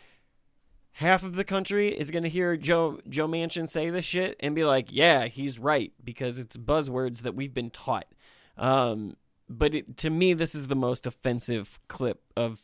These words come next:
the show, and thank God I'm gonna have a savior come in to, to fight my battle for me after this.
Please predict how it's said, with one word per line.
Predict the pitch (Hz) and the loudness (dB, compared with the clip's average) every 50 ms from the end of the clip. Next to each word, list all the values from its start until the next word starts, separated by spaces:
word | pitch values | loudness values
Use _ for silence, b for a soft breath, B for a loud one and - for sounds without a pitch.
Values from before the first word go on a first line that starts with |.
| _ _ _ _ | _ _ _ _
the | - 110 104 | -6 -6 -4
show, | - - 117 101 78 76 78 - _ - | -4 -4 -2 -2 -2 -4 -6 -8 _ -8
and | - 117 113 113 113 113 113 113 110 - - _ 87 - | -4 -4 -2 -2 -2 -4 -4 -6 -8 -8 -12 _ -18 -8
thank | - 151 151 139 - _ - | -4 -4 -4 -4 -6 _ -4
God | - 147 139 131 127 127 117 - | 0 2 4 4 4 2 0 -2
I'm | - 120 123 120 110 - | -4 -2 -4 -4 -6 -4
gonna | - 131 123 117 117 | -4 -4 -2 -2 -4
have | 127 120 110 | -4 -4 -4
a | 107 | -4
savior | - - - 120 117 117 110 113 107 104 | -4 -2 -2 -2 -2 -2 -4 -4 -6 -6
come | - - 117 110 110 | -6 -6 -6 -4 -4
in | 110 104 110 113 | -4 -6 -6 -8
to, | - - 113 95 92 101 _ _ _ - | -6 -4 -4 -4 -4 -6 _ _ _ -12
to | - 120 113 104 | -8 -8 -8 -8
fight | - - 117 107 - - | -6 -4 -4 -4 -4 -4
my | 113 113 | -6 -6
battle | 107 117 113 107 101 104 107 | -4 -4 -2 -2 -2 -4 -6
for | - - 113 113 107 | -6 -6 -6 -6 -6
me | 110 104 98 - _ - - | -6 -8 -8 -10 _ -8 -6
after | 104 110 110 - - 110 | -6 -6 -6 -8 -10 -10
this. | 107 101 101 - - - | -8 -8 -10 -10 -12 -18